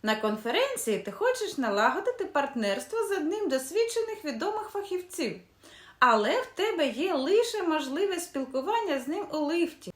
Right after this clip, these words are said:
Неочікувана зустріч, якою ти маєш скористатися. В тебе є лише тридцять секунд, щоб його зацікавити. Для створення твоєї короткої промови скористайся правилом п'ять В плюс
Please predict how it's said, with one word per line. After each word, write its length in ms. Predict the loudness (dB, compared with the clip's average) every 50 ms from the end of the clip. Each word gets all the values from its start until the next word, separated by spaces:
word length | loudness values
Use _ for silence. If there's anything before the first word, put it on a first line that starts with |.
| _ _
Неочікувана 920 | -4 -2 0 0 -2 -2 -2 0 2 2 2 2 2 2 2 2 2 0 0
зустріч, 560 | 0 0 0 0 -2 -4 -8 -8 -8 -6 -6
якою 420 | -8 -8 -6 -4 -2 -2 -2 0
ти 180 | 2 2 2 4
маєш 360 | 4 4 4 4 2 0 -2
скористатися. 920 | -4 -4 -4 -2 -2 -2 -4 -2 -2 0 0 0 -2 -6 -12 -12 -12 -16 -20 _ _ _ _ _ -8 0
В 20 |
тебе 260 | 0 2 2 2 2
є 180 | 0 2 0 0
лише 260 | 0 0 -2 -4 -6
тридцять 480 | -6 -2 2 2 2 2 2 -2 -2 0
секунд, 540 | -2 -2 -2 -2 -2 -2 -2 -2 -2 -4 -8 -10 -20 _ _ _ _
щоб 220 | -8 -6 -4 -4
його 300 | -2 0 2 2 2 2
зацікавити. 880 | 2 -2 -4 -4 -6 -6 -4 -4 -4 -4 -4 -6 -8 -10 -10 -14 -14 -14 -16 _ _ _ _ _ -10
Для 200 | -4 -2 -2 -2
створення 500 | -2 -4 -2 0 2 2 2 2 2 0
твоєї 320 | 0 2 2 4 4 2 0 -2 -10
короткої 460 | -4 -2 0 0 0 -2 -2 -2 -2 -2
промови 540 | -2 -2 -4 -2 -2 2 2 2 2 2
скористайся 720 | 0 -2 0 -2 0 0 0 -2 0 0 0 0 0 0 -2
правилом 640 | -2 0 0 2 4 4 2 2 0 0 0 0 -2
п'ять 400 | -4 -4 -2 -2 -2 -2 -4 -6
В 160 | -2 -2 0 0 -2 -4 -6
плюс 340 | -8 -6 -6 -6 -8 -10 -16